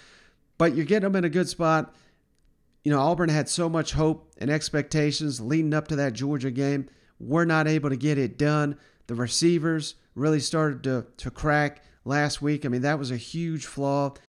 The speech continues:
Ole Miss took advantage of your defense. Well, Auburn unlikely to be able to follow that recipe because they don't have the receivers,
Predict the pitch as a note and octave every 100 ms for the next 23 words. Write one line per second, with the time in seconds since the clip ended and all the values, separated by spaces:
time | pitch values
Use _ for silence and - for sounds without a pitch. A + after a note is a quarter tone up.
0 | _ _ _ _ - D#3+ F3 E3+ E3 C#3
1 | - E3+ D3 C3 D3+ D3+ D#3 C#3 C3 D3
2 | D#3+ E3 E3 C3+ D3 D3 D3 - _ -
3 | D#3+ F#3 E3+ E3+ D#3 F3 D#3+ D#3+ E3 C#3+
4 | B2+ D3 D3+ C#3+ C3+ - - D#3 D#3+ D3
5 | C#3+ A2 F3 - C#3 C#3 C#3+ F3+ E3+ E3
6 | C#3 C3 B2+ F3 A2 -